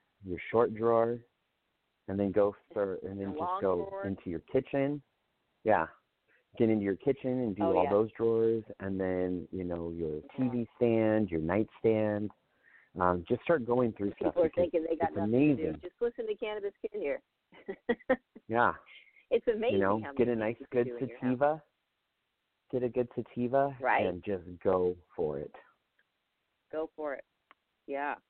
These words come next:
Speaker 1: What's your favorite sativa? <clears throat>
Speaker 2: Um, uh,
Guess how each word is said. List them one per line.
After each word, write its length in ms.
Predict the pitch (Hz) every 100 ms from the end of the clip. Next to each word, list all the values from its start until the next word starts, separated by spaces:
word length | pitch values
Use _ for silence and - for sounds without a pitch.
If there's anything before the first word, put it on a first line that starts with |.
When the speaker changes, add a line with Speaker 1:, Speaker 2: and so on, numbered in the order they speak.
| -
Speaker 1:
What's 200 | 160 -
your 100 | 170
favorite 340 | - 156 147 -
sativa? 400 | - 139 135 - - _ _ _ _ _ - -
<clears throat> 320 | 262 254 - - _ _ _ _ _ - - _ _ _
Speaker 2:
Um, 600 | 131 131 135 131 131 131 120 _ _ _ _ _ -
uh, 280 | 117 113